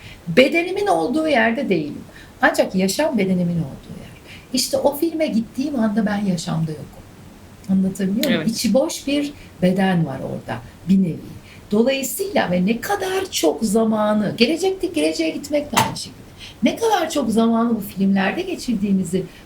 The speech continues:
Speaker 1: fark edersek eğer, işte o zaman benim "Neden var mısın?" dediğime geliyoruz. Biz çoğu zaman yokuz burada, evde yokuz. Ve ben eğer burada değilsem o zaman Piraye'nin yaşamından bahsedemem ki Özlem.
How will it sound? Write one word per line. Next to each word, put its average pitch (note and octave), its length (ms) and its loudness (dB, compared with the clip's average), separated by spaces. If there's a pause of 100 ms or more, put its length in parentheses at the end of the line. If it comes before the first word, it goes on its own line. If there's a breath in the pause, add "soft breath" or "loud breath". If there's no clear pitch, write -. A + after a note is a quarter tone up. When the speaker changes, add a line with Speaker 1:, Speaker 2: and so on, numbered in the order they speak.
(120)
Speaker 1:
fark F#3+ 280 0
edersek - 560 -4
eğer, - 180 2
işte - 200 -8
o A#3 100 2
zaman A#3+ 360 2
benim A3+ 280 2
"Neden A3 400 2 (300 loud breath)
var G#3 260 6
mısın?" G3 420 2
dediğime E3 420 0
geliyoruz. - 520 -12 (240 loud breath)
Biz D#4 240 -4
çoğu B3 220 2
zaman A3+ 400 0
yokuz G3 460 0
burada, - 260 -8
evde E3 260 2
yokuz. - 600 -2 (380 loud breath)
Ve G3 160 4
ben D#4+ 300 4 (280 loud breath)
eğer D4 400 4
burada C#4+ 280 0
değilsem C#4+ 460 0
o A#3+ 60 2
zaman A3+ 360 0
Piraye'nin C#4+ 540 2
yaşamından B3+ 600 0
bahsedemem D4 680 0
ki - 120 -6
Özlem. A3+ 440 0